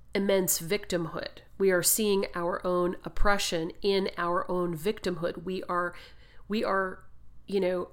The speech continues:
being held hostage. We are victimized by a certain amount of, of dangerous oppression. Okay. That oppression can come from guns. That oppression can come from,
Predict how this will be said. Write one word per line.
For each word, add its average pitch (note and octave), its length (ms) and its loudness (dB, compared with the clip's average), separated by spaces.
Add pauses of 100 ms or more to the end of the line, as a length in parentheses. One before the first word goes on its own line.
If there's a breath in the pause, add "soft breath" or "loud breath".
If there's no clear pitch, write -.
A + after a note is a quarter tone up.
(120)
being A#3 280 4
held F3+ 240 2
hostage. F3 400 -2
We F3+ 140 -4
are F3+ 160 -2
victimized F3 1200 0
by F3 480 2 (560 loud breath)
a F#3+ 80 0
certain A#3 460 4
amount F#3+ 640 2
of, F3 680 -2
of E3+ 400 -6 (440)
dangerous F#3 1080 2 (380 loud breath)
oppression. - 720 -2 (320)
Okay. F3+ 380 -4 (300 loud breath)
That F#3 120 0
oppression F3+ 400 -2
can F3 180 -4
come F#3 220 -8
from F3+ 160 -4
guns. B3+ 540 4
That F3+ 120 0
oppression F3 380 -4
can E3+ 160 -8
come F3 260 -6
from, E3 380 -2